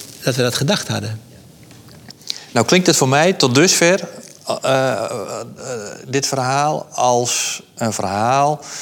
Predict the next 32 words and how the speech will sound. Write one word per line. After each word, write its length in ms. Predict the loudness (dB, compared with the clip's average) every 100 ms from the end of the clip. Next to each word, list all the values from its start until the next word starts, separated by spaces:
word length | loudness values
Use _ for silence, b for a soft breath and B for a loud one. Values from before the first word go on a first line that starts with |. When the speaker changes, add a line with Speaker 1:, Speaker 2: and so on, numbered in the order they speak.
| B B
Speaker 2:
van, 360 | -6 -2 0 -2
voor 460 | -2 2 4 4 4
mensen 440 | 2 2 0 0
die, 280 | 2 0 -2
eh, 340 | -4 -2 0 0
eh, 80 | -4 -14 -20 _ -16 -10 -8 -8 -10
melk 300 | -2 0 2
niet 160 | 0 -2
goed 200 | 0 -2
verdragen, 640 | 0 2 2 2 0 -2
die 160 | 0 0
zouden 500 | 2 0 2 0 0
dan, 360 | 2 2 0 -6
eh, 640 | -4 -2 -2 -4 -6 -6 -8
eh, 340 | -10 -12 -8 -2
rauwe 280 | 0 0
melk 300 | 2 0 0 -4 -20 -20 -14
wel 240 | 0 0
kunnen 220 | 2 -4 -8
verdragen. 520 | -4 -4 -4 -6 -12 B B B
Maar 120 | 2
jullie 160 | 2 2
gaan 160 | 2
nog 100 | 0
een 60 | 0
stap 220 | 0 0
verder. 380 | 2 2 2 0
Jullie 220 | 0 0
zeggen 280 | 0 0 -2
van 200 | 0 0
rauwe 300 | 2 2 0
melk 460 | 0 0 0 -4